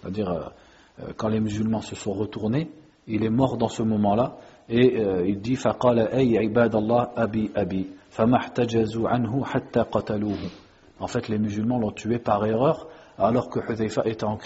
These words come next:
en train de crier, mon père, mon père, et il s'est fait tuer par erreur par d'autres musulmans. فقال حذيفة: "غفر الله لكم." Et Hudhayfa a dit qu'Allah vous pardonne. C'est-à-dire, il a pardonné ceux qui avaient tué son père par erreur.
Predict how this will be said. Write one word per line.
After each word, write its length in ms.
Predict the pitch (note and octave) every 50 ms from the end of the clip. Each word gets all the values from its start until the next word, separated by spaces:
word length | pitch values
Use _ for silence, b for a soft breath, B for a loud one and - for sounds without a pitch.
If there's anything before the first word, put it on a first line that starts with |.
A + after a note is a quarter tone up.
| - -
en 80 | A2
train 180 | - - A#2+ A2+
de 60 | G#2+
crier, 300 | - - B2 A#2+ B2+ B2+
mon 180 | A#2 G#2+ G#2+ G#2
père, 260 | - C3+ C3 A#2+ G#2+
mon 160 | G#2+ G#2 G2
père, 300 | F2+ - F2 E2+ - - b b b b b b b
et 80 | - A2
il 80 | A2
s'est 140 | - - A2+
fait 140 | - - G2+
tuer 220 | - - A2+ A#2
par 240 | A#2 - A2 G2+ G2 G2+
erreur 320 | G2 G2 B2+ C#3 - -
par 200 | - G#2 F#2 F#2+
d'autres 340 | F#2+ A#2 B2+ B2+ - - - B B B B B B A2+
musulmans. 560 | A2 G#2 G2 A2 G#2 G2 F#2 E2 - - - - - B B B B B B B B B B B B B B B B B B B B B B B B B B B B B _ _ _ -
فقال 460 | - D3 C#3+ - - E3+ D#3+ D#3 C#3+
حذيفة: 500 | - C#3+ C3 B2+ D3 C#3+ C#3 - C3+ C3 C3 B2 A2+
"غفر 360 | A#2+ C3 - - B2+ A#2+ A#2
الله 320 | A#2 A#2 A#2 G#2+ G#2+ A2
لكم." 320 | G#2+ G#2 G2 - G#2 F#2 F2+ - - - - - - - _ _ _ _ _ -
Et 200 | A#2+ B2+ - - - - - -
Hudhayfa 400 | A#2+ A#2 A2+ C3 B2 - - G#2+
a 120 | G2+ G#2+
dit 160 | A2 A#2+ B2+
qu'Allah 320 | B2 - A2+ G#2+ A2 A2+ A2
vous 160 | G2+ G#2+ G2+
pardonne. 380 | - A2 G2 F#2+ G2 G2+ F#2+ F2 -
C'est-à-dire, 240 | - - F#2+ G#2 G2
il 80 | G#2 G2
a 80 | F#2+
pardonné 640 | - - A#2+ - - - A#2 A2 G#2+ A#2 B2+ C#3+ C#3+ -
ceux 180 | - - A#2+
qui 160 | A2 - - G#2+
avaient 160 | G#2 G#2 G2+
tué 200 | - - G#2+ G#2+
son 180 | - - G2
père 200 | - - A#2 -
par 200 | - - F#2+ F2+
erreur. 260 | F2+ E2+ E2+ - -